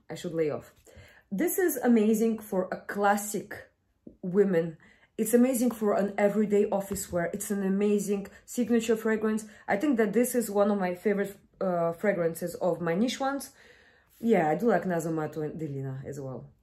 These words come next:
Yes, I'm going in order of what I like, actually. Ah, I don't know. I cannot choose. So yeah, I definitely recommend this one, and it has also a very good lasting power.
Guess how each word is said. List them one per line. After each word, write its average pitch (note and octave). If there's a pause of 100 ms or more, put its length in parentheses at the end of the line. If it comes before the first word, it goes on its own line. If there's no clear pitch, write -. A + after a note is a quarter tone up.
Yes, F#3+
I'm C4+
going G#4+
in A#3
order C#4+
of G#3+
what A#3
I G#3
like, D#3+
actually. - (340)
Ah, D#4 (320)
I D#4
don't E4+
know. A#3+
I D#4+
cannot G#4
choose. E4+ (400)
So -
yeah, A#3+
I F#3+
definitely B3+
recommend A3
this C#4+
one, C#4
and G#3+
it A3+
has B3
also A3
a G3+
very G3
good F#3+
lasting D#3+
power. G2+